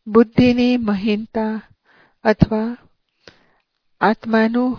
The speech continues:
હલકાપણું બ્રાહ્મણ જીવનની પર્સનાલિટી છે. બુદ્ધિની મહીનતા અર્થાત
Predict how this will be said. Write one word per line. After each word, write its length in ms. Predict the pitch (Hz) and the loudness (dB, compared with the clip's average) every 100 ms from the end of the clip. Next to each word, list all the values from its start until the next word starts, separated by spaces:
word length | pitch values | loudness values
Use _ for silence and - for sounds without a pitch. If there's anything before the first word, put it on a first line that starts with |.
| - | -2
હલકાપણું 880 | 214 - 214 196 - 196 214 247 - _ _ _ _ _ _ _ | -2 0 -4 -2 -2 -2 -2 -4 -8 _ _ _ _ _ _ _
બ્રાહ્મણ 500 | 196 202 196 185 196 | 2 2 0 -2 -4
જીવનની 560 | 196 196 202 196 202 240 | 0 0 0 -2 -4 -6
પર્સનાલિટી 840 | - - - 196 196 196 190 - | -2 -4 -2 -6 -4 -6 -8 -10
છે. 340 | 190 - 175 180 _ _ _ _ _ _ _ _ _ _ _ - _ | -8 -8 -10 -12 _ _ _ _ _ _ _ _ _ _ _ -20 _
બુદ્ધિની 600 | 208 220 196 240 214 208 196 | 2 2 2 0 2 2 0
મહીનતા 680 | 190 175 196 190 - 196 | -2 -4 -4 -6 -4 -4
અર્થાત 440 | 190 - - 226 | -4 -4 -4 -2